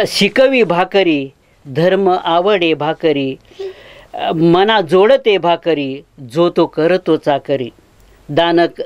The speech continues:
दान करिता भाकर, पुण्य माणूस धर्माचे,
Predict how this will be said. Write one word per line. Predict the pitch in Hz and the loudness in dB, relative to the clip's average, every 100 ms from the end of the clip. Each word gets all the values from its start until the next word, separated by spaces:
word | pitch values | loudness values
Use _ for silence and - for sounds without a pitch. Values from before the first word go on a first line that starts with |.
| - - | -14 -16
दान | 165 175 196 196 | -4 0 2 0
करिता | 180 185 220 - 196 | 0 0 0 0 -2
भाकर, | 156 170 180 208 180 151 139 _ _ _ - | 0 -4 -2 0 0 0 -2 _ _ _ -4
पुण्य | 202 208 208 | -2 2 0
माणूस | 190 180 233 233 202 | 2 2 0 0 0
धर्माचे, | 170 170 202 196 175 143 135 | 0 0 0 -2 -2 -6 -6